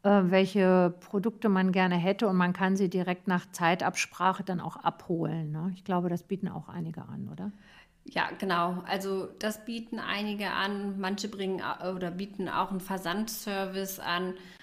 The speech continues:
Speaker 2: Aber einfach fragen, nachhören. Da gibt es ganz viele Angebote jetzt momentan.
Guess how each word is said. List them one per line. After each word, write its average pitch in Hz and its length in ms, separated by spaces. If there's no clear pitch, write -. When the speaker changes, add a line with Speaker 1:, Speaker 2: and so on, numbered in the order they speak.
Speaker 2:
Aber - 220
einfach 202 400
fragen, 190 720
nachhören. 175 640
Da 175 80
gibt 180 260
es 180 140
ganz 180 180
viele 185 300
Angebote 165 720
jetzt 131 260
momentan. 120 640